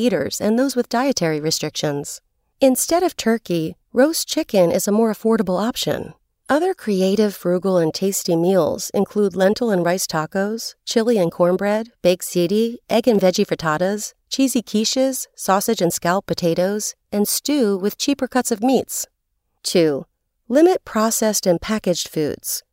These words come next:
Shopping in the outer aisles of the grocery can help save you money and improve your health. When you calculate the price per pound of food, buying fresh produce, beans, and grains tends to be less expensive than packaged and processed foods.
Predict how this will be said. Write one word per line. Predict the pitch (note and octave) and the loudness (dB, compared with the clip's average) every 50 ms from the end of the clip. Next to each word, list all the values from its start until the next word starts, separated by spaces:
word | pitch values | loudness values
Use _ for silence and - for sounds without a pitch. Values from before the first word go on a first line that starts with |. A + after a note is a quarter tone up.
| _ _ _ _ _ _ _ _ _ | _ _ _ _ _ _ _ _ _
Shopping | - - - C#4 D4+ E4+ - G4+ G4 F4 | -8 -4 -2 0 0 0 2 2 2 4
in | C#4+ A#3 A3+ | 4 4 4
the | G#3 G#3 - | 4 2 0
outer | - F#3+ G3+ A#3+ B3 A#3 - | 0 -2 0 2 2 2 2
aisles | E3+ E3+ E3+ D#3+ E3 E3 - | 2 0 0 0 0 -2 -2
of | F3+ D3+ | -4 -4
the | - E3 | -4 -4
grocery | - F#3+ G#3+ A#3 A#3 - - E3 D#3+ D#3 D#3+ - | -2 -2 -2 0 -2 -2 -2 -2 -2 -2 -2 -2
can | - A3+ G#3+ | -2 -2 -2
help | A#3+ C4 C4 - | 0 -2 -2 -2
save | - A#3 A#3 A3 F#3 | 0 2 2 2 2
you | F#3+ F3 | 2 2
money | E3+ F3 F3+ F#3+ G3 G3+ G3 - | 2 2 4 4 2 2 0 0
and | - A#3+ D4 D#4+ C#4 | -2 0 2 2 4
improve | A#3+ G#3 F#3+ - F#3+ F3 - | 4 2 2 2 -2 -2 -2
your | F3 E3 | -4 -2
health. | E3+ A#3 A3+ E3+ - - - - - _ _ _ _ - | 0 0 0 0 -2 -4 -10 -16 -20 _ _ _ _ 2
When | B3 B3 B3+ | 4 6 6
you | B3+ B3+ | 6 4
calculate | - - D#4 F4+ G4+ _ - E4+ D4 C4+ B3 - - | 2 0 -2 -2 -2 _ -2 0 2 2 2 2 0
the | G3+ - | -4 -6
price | - - G#3 A3 G#3+ - | -4 -2 -2 0 -2 -2
per | - - F3 | -4 -4 -4
pound | - - F3+ F#3+ G3 G3+ G3+ F3+ | -4 -4 -2 0 0 2 2 0
of | E3 - | -2 -2
food, | - - C#4 C#4 G#3 F#3 - - - - _ _ _ - | -2 0 0 2 0 0 -2 -6 -10 -14 _ _ _ -4
buying | B3 B3 D4 D#4 C#4+ - | -2 0 0 0 0 -2
fresh | - - - A3+ B3 B3 - - | -4 -2 -2 0 0 0 -2 -4
produce, | - G#3+ G3 G3+ G#3 A3+ A3+ A#3 A#3+ - - | -2 -2 0 2 2 2 2 2 0 -4 -6
beans, | - - F#3+ F#3 G3 G3+ G3+ G#3 G3 - | -4 0 2 4 4 4 2 2 0 0
and | - F3+ F3 - | 0 -2 -2 -2
grains | - G3 A3 A#3 G#3 E3+ D3+ D3+ E3 - - - _ - | 0 0 2 2 2 2 0 0 -2 -6 -10 -14 _ -8
tends | - C#4+ D#4+ D#4+ - | -4 -2 -2 -2 -2
to | F4+ | -2
be | - D#4+ C4 | 0 0 0
less | A3+ A#3 A#3+ A#3 - | 2 0 0 0 -2
expensive | A3+ - - - - B3 C4+ B3+ - F3 E3+ D#3 | -2 -4 -4 -2 0 0 0 0 0 0 -2 0
than | E3 F3 E3+ - | 0 -2 -2 -2
packaged | - G3 G3+ G3 - A3 G3+ - - G#3 | -2 -4 -4 -2 -2 -4 -4 -2 -2 -2
and | G3+ F#3+ | -2 0
processed | - - - - - E3+ D#3+ - - | 0 -2 -2 -2 -2 -2 -4 -4 -4
foods. | - D#3+ D#3 - - - - - - | -4 -4 -4 -4 -4 -8 -10 -10 -10